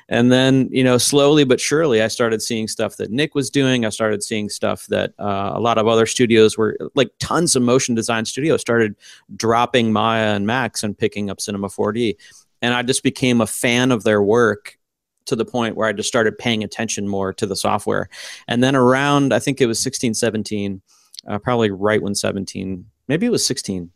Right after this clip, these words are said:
I think it was sixteen that came out. And I was like, "All right, I'm gonna sit down and evaluate this," because there were no freelancers that knew three D S Max in Chicago. Very few knew Maya. And I was like,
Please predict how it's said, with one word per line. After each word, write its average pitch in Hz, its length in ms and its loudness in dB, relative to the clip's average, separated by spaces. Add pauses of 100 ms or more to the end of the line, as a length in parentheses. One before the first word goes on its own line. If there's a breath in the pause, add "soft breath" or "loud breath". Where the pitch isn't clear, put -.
(160)
I - 60 -20
think 156 100 -6
it 139 80 -2
was - 40 -4
sixteen 98 320 -4
that 92 80 -4
came 98 200 -4
out. 101 240 -2
And 104 100 -2
I 107 80 0
was 104 140 -2
like, 101 300 -2 (580 loud breath)
"All 123 160 2
right, 110 300 2
I'm 143 160 0
gonna 170 180 4
sit - 380 4
down 110 640 -2 (400)
and 104 300 -4
evaluate 104 720 0
this," 101 280 2
because 101 440 -4
there 107 100 0
were 101 120 2
no 110 220 2
freelancers 110 640 0
that 104 120 0
knew 104 160 -2
three 104 180 -4
D 101 80 2
S 104 160 -2
Max 98 320 -4
in 101 60 -8
Chicago. 98 680 0
Very 117 280 4
few 110 260 -2
knew 101 180 0
Maya. 101 540 2 (500 loud breath)
And 117 160 0
I 117 120 0
was 113 180 2
like, 110 380 -2